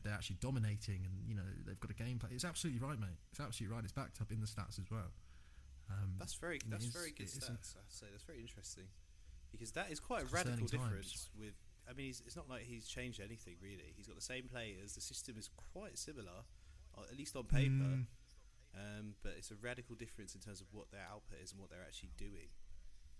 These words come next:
Speaker 2: Pro-, some of
Speaker 1: I
Speaker 2: it is
Speaker 1: wonder
Speaker 2: probably
Speaker 1: if
Speaker 2: just down to being tired of Tuchel, I'd imagine. I think there's
Speaker 1: I think so.
Speaker 2: always elements of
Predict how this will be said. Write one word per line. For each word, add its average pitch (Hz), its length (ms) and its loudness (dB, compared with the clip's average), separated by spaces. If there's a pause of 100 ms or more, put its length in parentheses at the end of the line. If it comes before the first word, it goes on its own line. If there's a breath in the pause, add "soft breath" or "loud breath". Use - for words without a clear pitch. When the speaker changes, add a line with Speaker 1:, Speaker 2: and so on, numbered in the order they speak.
(720)
Speaker 2:
Pro-, - 140 0
some - 180 8
of 180 180 6
Speaker 1:
I 139 40 8
Speaker 2:
it 156 100 8
is 175 80 8
Speaker 1:
wonder 160 80 6
Speaker 2:
probably 123 240 4
Speaker 1:
if 101 160 2
Speaker 2:
just 95 200 -2
down 104 260 -6
to 95 60 -8 (280)
being 92 180 -8
tired 92 300 -8
of 85 60 -12
Tuchel, - 400 -10
I'd 87 140 -6
imagine. 87 360 -10 (800)
I - 40 -12
think 110 160 -8
there's 101 240 -6
Speaker 1:
I 120 40 6
think 131 200 6
so. 135 120 4
Speaker 2:
always 104 180 6
elements 110 340 -2
of - 60 -12